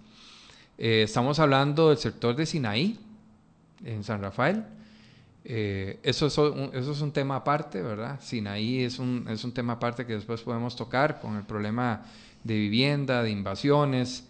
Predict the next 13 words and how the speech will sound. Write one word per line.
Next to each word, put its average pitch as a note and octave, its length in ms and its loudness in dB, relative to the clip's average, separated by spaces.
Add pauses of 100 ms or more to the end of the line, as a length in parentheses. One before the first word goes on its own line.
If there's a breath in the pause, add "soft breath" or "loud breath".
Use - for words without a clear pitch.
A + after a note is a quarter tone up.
(100)
inseguridad, A#2+ 920 0
inclusive A#2 600 -4
sicariato, C#3+ 840 -2 (640 soft breath)
que, G#2 380 -8
que, G2+ 240 -8 (220)
que G#2+ 120 -10
posiblemente C3 680 0
se B2+ 120 -4
esté B2 140 -4
instalando B2+ 540 2
en C3 60 2
ese C3+ 180 0
lugar. D#3+ 420 4